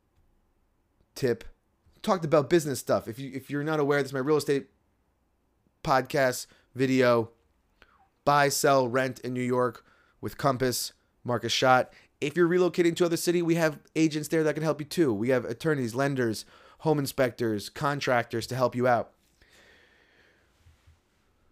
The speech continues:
Let's talk a little bit about the market. If you're not aware, in New York and kinda all over, all over the country, 'cause I do follow, like, Denver,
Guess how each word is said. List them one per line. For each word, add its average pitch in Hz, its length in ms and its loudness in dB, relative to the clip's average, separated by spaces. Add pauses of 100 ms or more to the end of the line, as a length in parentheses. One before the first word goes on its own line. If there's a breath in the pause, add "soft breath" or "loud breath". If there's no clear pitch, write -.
(400)
Let's 175 140 4
talk 190 120 8
a 170 40 0
little 175 140 6
bit 160 120 8
about 147 240 6
the 139 80 -4
market. 139 420 -4 (300)
If 139 160 -8
you're 156 160 4
not 160 220 0
aware, 147 440 0 (540)
in 135 120 -2
New 143 120 0
York 139 480 0 (260)
and 180 100 0
kinda 226 200 2
all 185 160 4
over, 170 260 -2 (120)
all 151 200 6
over 143 160 2
the 120 460 2
country, 143 280 -2
'cause 131 140 -4
I 135 60 2
do 165 120 -4
follow, 147 440 6
like, 107 320 0
Denver, 127 600 0